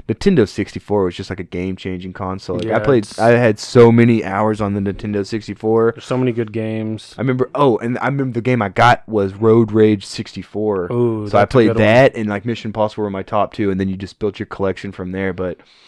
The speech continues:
Speaker 1: have your buddies come over, and you
Speaker 2: Yeah.
Speaker 1: could plug up into four
Speaker 2: Four.
Speaker 1: controllers. Yeah, and
Speaker 2: Mm-hmm.
Speaker 1: y'all just,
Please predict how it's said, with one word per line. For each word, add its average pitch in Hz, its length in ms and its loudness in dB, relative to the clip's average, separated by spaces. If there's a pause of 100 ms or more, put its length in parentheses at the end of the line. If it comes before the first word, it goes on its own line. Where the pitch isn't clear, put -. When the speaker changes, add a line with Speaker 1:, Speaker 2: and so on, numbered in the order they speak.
(220)
Speaker 1:
have 101 180 -10
your 113 100 -10
buddies 113 340 -6
come 123 180 -10
over, 127 300 -4
and 101 100 -6
you 101 60 -4
Speaker 2:
Yeah. 104 60 -6
Speaker 1:
could 110 120 -4
plug 117 180 4
up 117 140 0
into 117 160 -2
four 110 300 -2
Speaker 2:
Four. 117 100 -4
Speaker 1:
controllers. 113 560 0
Yeah, 139 140 0
and 98 80 0
Speaker 2:
Mm-hmm. - 80 -4
Speaker 1:
y'all 95 140 -2
just, 101 260 -6